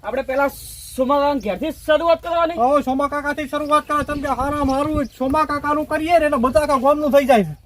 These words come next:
Speaker 1: એમ મામા,
Speaker 2: હા.
Speaker 1: આ સોમા કાકો એમના હાથે વાસણ ધોતા હશે?
Speaker 2: એટલે આ કોકના ઘરની પંચાયત આપણે ના કરાય. આપણે તો જે હોય કોમથી મતલબ રાખવાનો.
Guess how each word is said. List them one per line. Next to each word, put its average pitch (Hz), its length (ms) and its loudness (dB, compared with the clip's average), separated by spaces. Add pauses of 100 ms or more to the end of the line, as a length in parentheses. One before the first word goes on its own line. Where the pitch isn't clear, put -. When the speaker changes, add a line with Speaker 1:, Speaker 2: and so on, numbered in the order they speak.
(2000)
Speaker 1:
એમ 233 260 -6
મામા, 254 280 -4 (220)
Speaker 2:
હા. 247 220 0 (680)
Speaker 1:
આ 262 60 -6 (200)
સોમા 247 240 -2
કાકો 302 240 0
એમના 302 200 2
હાથે 254 680 -4
વાસણ 285 320 0
ધોતા 294 300 -2
હશે? 262 120 -4
Speaker 2:
એટલે 196 400 -10
આ 170 80 -4
કોકના 175 340 -8
ઘરની 175 260 -8
પંચાયત 180 340 -6
આપણે 170 260 -6
ના 190 140 0
કરાય. 185 240 -2
આપણે 170 240 -4
તો 160 80 -10
જે 180 180 -4
હોય 180 160 -2
કોમથી 185 320 -6
મતલબ 180 320 -10
રાખવાનો. 190 300 -8